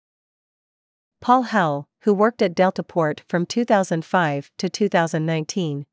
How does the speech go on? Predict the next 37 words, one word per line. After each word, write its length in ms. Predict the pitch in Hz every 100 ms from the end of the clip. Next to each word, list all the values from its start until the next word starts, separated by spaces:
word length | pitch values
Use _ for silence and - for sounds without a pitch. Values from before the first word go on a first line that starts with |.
| _
said 240 | - 196
Alder 420 | 196 214 185 156 156
was 180 | 175 170
one 140 | 185
of 80 | 185
the 100 | 170
nicest 520 | 165 165 208 202 -
guys 280 | - 170 160
on 140 | 165 160
the 100 | 156
waterfront 680 | 170 190 160 - 151 143 -
and 140 | 175 170
may 140 | 185
have 220 | 196 170
died 260 | 175 175 175
unnecessarily. 1040 | 175 165 156 - - 185 180 147 143 143 _ _ _ _ _ _ _ _ _ _ _ _ _ _ -
Hell 220 | 240 277
said 240 | 285 226 202
he 120 | 202
was 160 | 180
trapped 320 | - 196 - 180
on 100 | 170
a 60 |
crane 560 | - - 226 165 147 156
for 160 | - 185
more 220 | 190 214
than 160 | 185 175
three 260 | 220 226
hours 440 | 202 190 160 147 -
in 100 | 180
two 180 | 180 220
thousand 400 | 208 180 175 165
fifteen 520 | - 185 - 185 160 -
or 100 | 170
two 200 | - 180
thousand 400 | 170 160 160 -
sixteen 640 | 170 - - 220 151 147